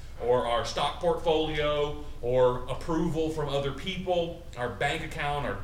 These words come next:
dreams, our, our career opportunities, our health, the toys that we can accumulate.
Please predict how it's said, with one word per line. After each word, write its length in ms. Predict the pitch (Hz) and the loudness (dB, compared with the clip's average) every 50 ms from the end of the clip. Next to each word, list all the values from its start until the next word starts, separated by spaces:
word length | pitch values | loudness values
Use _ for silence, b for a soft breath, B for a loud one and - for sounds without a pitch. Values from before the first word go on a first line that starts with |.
| - 127 127 | -6 -6 -4
dreams, 680 | 147 175 180 180 185 185 180 180 180 180 180 180 170 160 | -4 -2 -2 0 -2 0 -2 -2 -2 -4 -4 -2 -2 -2
our, 320 | 143 139 131 123 120 B B B B B B | 0 0 0 0 0 B B B B B B
our 160 | 117 123 127 - | 2 2 2 2
career 520 | - - 156 139 160 190 196 196 196 196 | 0 -2 -2 -2 2 4 4 4 4 4
opportunities, 920 | 190 180 175 185 175 180 185 190 185 180 175 180 180 175 170 - - - | 2 2 2 0 -2 0 0 0 0 0 -2 -4 -4 -4 -6 -6 -8 -6
our 120 | 127 - | -6 -6
health, 600 | - - - 147 147 180 214 208 - - - - - - - - - - - - - - - - | -6 -6 -2 0 0 0 0 0 -4 -8 -12 -12 -12 -12 -12 -12 -12 -12 -12 -12 -12 -10 -10 -10
the 60 | 120 | -8
toys 580 | - - - 160 160 165 170 170 175 165 139 | -8 -6 -4 -2 0 0 0 0 0 -4 -4
that 100 | - 185 | -4 -4
we 120 | 175 170 170 | -4 -6 -4
can 160 | 175 180 170 | -4 -4 -4
accumulate. 720 | 165 160 - 185 175 175 175 175 170 170 165 165 165 - | -4 -4 -4 -4 -4 -4 -2 -2 0 0 0 0 -2 -8